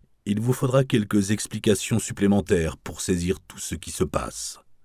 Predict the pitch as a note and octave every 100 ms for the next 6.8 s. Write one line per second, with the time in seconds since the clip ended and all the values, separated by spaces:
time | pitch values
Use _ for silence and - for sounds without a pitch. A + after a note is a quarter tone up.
0 | _ _ _ _ _ _ D#2 E2+ E2+ B2
1 | C#3 - F2 D2+ E2 - F#2 D#2+ F#2+ C3
2 | C3+ - - - - - G2 G2 G2+ G#2
3 | G#2 G2 F#2 - G#2+ F#2+ G#2 A2+ - F#2+
4 | - - F2+ F#2 G#2 A2 - - _ G2
5 | F#2 F#2 F#2+ G2+ G2+ G2 G2 G2 - -
6 | G2 F2+ F#2 - F#2 D#2+ C#2 B1